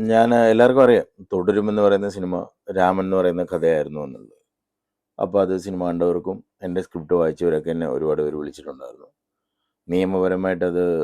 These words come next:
ഏഹ്, പോയേക്കാണ്. അപ്പൊ നമ്മൾ അയച്ച വക്കീൽ നോട്ടീസിൻ്റെ അകത്തെ കഥാസാരം ഉണ്ട്. ഞാനപ്പോ അത് കുറച്ചും കൂടി നിങ്ങൾക്ക് വ്യക്തമാവാൻ വേണ്ടിയിട്ട് വായിക്കാം.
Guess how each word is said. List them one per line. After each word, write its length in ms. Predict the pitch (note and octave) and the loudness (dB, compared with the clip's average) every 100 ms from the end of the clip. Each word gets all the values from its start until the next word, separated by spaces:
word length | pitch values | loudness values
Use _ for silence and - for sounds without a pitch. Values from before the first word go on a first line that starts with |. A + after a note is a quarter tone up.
| - - E2 E2 | -6 -12 -12 -10
ഏഹ്, 340 | D#2+ D2 B1+ - _ _ _ _ | -10 -10 -14 -16 _ _ _ _
പോയേക്കാണ്. 520 | E2+ E2+ D#2 D2 B1+ B1+ _ _ _ _ _ _ _ _ _ _ A#2+ | 2 2 0 -6 -12 -18 _ _ _ _ _ _ _ _ _ _ 0
അപ്പൊ 160 | A2+ B2 A#2+ | 4 4 4
നമ്മൾ 220 | A#2 A#2+ A#2 | 2 4 4
അയച്ച 200 | G#2+ A2 G#2+ G#2 | 4 2 4 4
വക്കീൽ 300 | F#2 - A2 | 2 -4 -2
നോട്ടീസിൻ്റെ 400 | G#2+ G2 F#2+ F#2 | -2 -4 -4 -4
അകത്തെ 140 | F2 E2+ F2 | -4 -4 -4
കഥാസാരം 680 | E2 F2 F2+ F2+ E2 D#2 - _ _ _ F2+ | 0 0 0 -2 -2 -4 -8 _ _ _ -12
ഉണ്ട്. 140 | D#2+ D2 - _ _ _ | -8 -10 -12 _ _ _
ഞാനപ്പോ 260 | F#2+ F#2+ E2+ | -6 -4 -2
അത് 60 | F2+ | -2
കുറച്ചും 240 | E2+ - F2+ | -4 -6 -10
കൂടി 160 | F2+ F2 | -8 -10
നിങ്ങൾക്ക് 260 | D#2+ E2 D2 - | -8 -8 -8 -10
വ്യക്തമാവാൻ 460 | E2+ - F2+ E2+ E2+ E2 | -14 -8 -6 -4 -6 -8
വേണ്ടിയിട്ട് 280 | D2+ C2+ D2 | -10 -10 -10
വായിക്കാം. 400 | C2 - - - | -10 -12 -16 -20